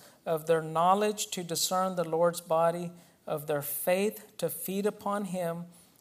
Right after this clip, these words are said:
of their repentance, love, and new obedience, lest coming unworthily they eat and drink judgment to themselves." ¿Qué se requiere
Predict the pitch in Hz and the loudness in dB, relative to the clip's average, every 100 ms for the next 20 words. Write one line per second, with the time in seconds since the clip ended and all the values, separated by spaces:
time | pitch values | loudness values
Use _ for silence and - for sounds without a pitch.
0 | - 160 151 151 165 151 147 - 180 202 | -6 -6 -4 0 0 0 -6 -4 -4 -4
1 | - 233 233 - - - - _ - 156 | -4 -6 -4 -4 -4 -8 -18 _ -16 -2
2 | 160 180 208 220 214 - - - 160 156 | 4 6 6 4 -2 -16 -20 -10 -8 -6
3 | 160 180 185 175 170 180 170 135 127 - | -4 -2 0 0 -2 -4 -4 -6 -6 -6
4 | - - _ _ _ _ _ _ _ - | -8 -12 _ _ _ _ _ _ _ -4
5 | 156 160 - - 180 185 196 196 202 185 | 2 2 2 -4 -2 0 -2 -4 -6 -6
6 | 170 180 208 190 160 143 139 165 160 - | 6 8 8 4 0 -4 -4 -2 -2 -4
7 | 185 185 - - - 165 147 160 165 165 | -8 -8 -12 -16 -10 -8 -6 -6 -6 -6
8 | - 151 160 156 147 147 147 - _ _ | -12 -2 0 0 -2 -8 -8 -14 _ _
9 | _ - 156 147 139 160 139 131 - - | _ -16 -6 -2 -2 0 -2 -4 -8 -10
10 | - _ _ _ _ _ _ _ _ _ | -12 _ _ _ _ _ _ _ _ _
11 | _ _ _ _ _ _ _ _ - - | _ _ _ _ _ _ _ _ -20 0
12 | 185 180 208 190 190 190 185 165 156 | 2 6 6 4 4 4 6 4 0